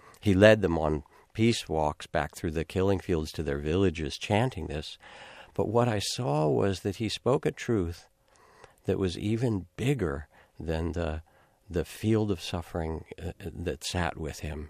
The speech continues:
He said, "This is eternal and it's true, and no matter what has happened to you, you can take this day and start anew." And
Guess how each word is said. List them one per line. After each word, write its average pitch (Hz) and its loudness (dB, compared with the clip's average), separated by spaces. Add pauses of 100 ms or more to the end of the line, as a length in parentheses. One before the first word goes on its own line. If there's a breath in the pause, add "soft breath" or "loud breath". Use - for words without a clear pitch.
(300 loud breath)
He 101 0
said, 95 2
"This 107 -2
is 135 0
eternal 104 0
and 92 -2
it's - -6
true, 92 0 (380 loud breath)
and 101 2
no 98 4
matter 98 4
what 107 4
has 113 2
happened 123 -2
to 101 -4
you, 85 -2 (280 loud breath)
you 98 4
can 95 2
take 120 2
this 117 0
day 80 0 (240 loud breath)
and 90 0
start 110 6
anew." 98 4 (640 soft breath)
And 98 2